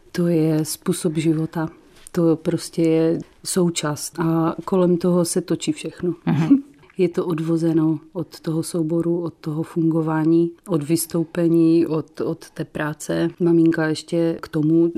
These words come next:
Speaker 1: další věci, jako třeba vyřizování různých grantů a podobně.
Speaker 2: Spousta zábavné činnosti.
Speaker 1: No, <laughs> takže to jsem říkala, do toho nechci <laughs> moc, ale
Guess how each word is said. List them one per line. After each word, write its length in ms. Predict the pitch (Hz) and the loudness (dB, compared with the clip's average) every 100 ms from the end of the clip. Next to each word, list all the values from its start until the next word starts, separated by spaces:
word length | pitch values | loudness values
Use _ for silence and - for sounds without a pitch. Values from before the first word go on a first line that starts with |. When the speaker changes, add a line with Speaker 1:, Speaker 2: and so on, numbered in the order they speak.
| 160 | -4
Speaker 1:
další 400 | 139 139 - 175 | -4 -8 -6 -4
věci, 320 | 170 170 180 | -4 -4 -2
jako 240 | 165 160 160 | -2 -4 -12
třeba 320 | - 165 170 | -14 -14 -10
vyřizování 680 | 156 147 139 143 151 147 147 | -8 -6 -4 -4 -4 -4 -4
různých 360 | 151 151 151 | -4 -4 -4
grantů 580 | 143 170 143 147 170 160 | -2 -4 -2 -2 -2 -4
a 40 | 160 | -4
podobně. 520 | 160 156 143 170 180 - | -4 -4 -2 0 0 -4
Speaker 2:
Spousta 460 | 170 - 170 - 160 | -8 -4 -4 -2 0
zábavné 500 | 143 151 147 160 160 | 0 2 2 4 4
činnosti. 520 | - 175 190 214 165 | 4 2 4 4 4
Speaker 1:
No, 260 | 170 180 214 370 - | 4 4 2 0 2
<laughs> 200 | 370 - | 0 0
takže 460 | 190 185 180 185 165 | -2 0 2 2 0
to 180 | 170 | -2
jsem 180 | 165 180 | 0 0
říkala, 220 | 175 175 | 0 -2
do 160 | 160 165 | 0 -2
toho 340 | - 190 190 | 0 -2 0
nechci 560 | 151 127 - - 147 330 - 170 | 0 -2 -10 -4 0 0 0 -2
<laughs> 200 | 190 190 | 0 2
moc, 360 | 190 277 - - - - - - - - | 4 2 -2 -18 -20 -16 -14 -14 -12 -4
ale 720 | 175 175 180 175 175 175 | -2 0 2 2 2 0